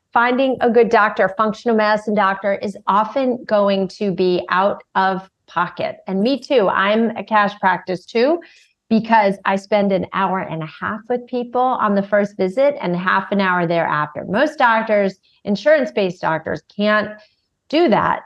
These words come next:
They just don't get reimbursed enough. They have about fifteen minutes with you at most.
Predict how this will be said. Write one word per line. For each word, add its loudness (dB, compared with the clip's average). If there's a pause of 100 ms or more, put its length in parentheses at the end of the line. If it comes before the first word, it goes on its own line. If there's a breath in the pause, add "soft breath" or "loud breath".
They 0
just 0
don't 2
get 0
reimbursed -2
enough. 0
They 2
have -2
about -2
fifteen -4
minutes -4
with 0
you 2
at 0
most. -4